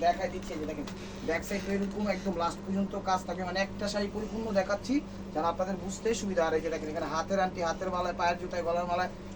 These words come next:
কোনো কিছুতে বাঁধার অপশন নেই। প্রাইস মাত্র আটশো টাকা। তো এটা দেখাচ্ছিল রানী ম্যাজেন্টা টাইপের কালারটা, এটা দেখাচ্ছিল রানী ম্যাজেন্টা টাইপের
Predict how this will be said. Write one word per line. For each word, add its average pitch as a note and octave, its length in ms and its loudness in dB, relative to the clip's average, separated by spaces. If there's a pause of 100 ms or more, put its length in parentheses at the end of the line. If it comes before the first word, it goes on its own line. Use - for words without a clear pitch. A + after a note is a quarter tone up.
(160)
কোনো A#3 180 6
কিছুতে G#3+ 220 0 (100)
বাঁধার F#3 300 6
অপশন D#3 300 -2
নেই। C#3 100 -2 (360)
প্রাইস G3+ 360 6 (160)
মাত্র - 280 2 (1040)
আটশো G3 300 2
টাকা। D#3+ 180 4
তো - 100 -8
এটা G3 160 6
দেখাচ্ছিল G3+ 320 8 (240)
রানী G3 300 6
ম্যাজেন্টা G3+ 440 4
টাইপের F3 320 2
কালারটা, D#3+ 400 6
এটা F#3 140 -2
দেখাচ্ছিল E3+ 300 -2 (140)
রানী F3 260 2
ম্যাজেন্টা E3+ 320 2
টাইপের E3 220 0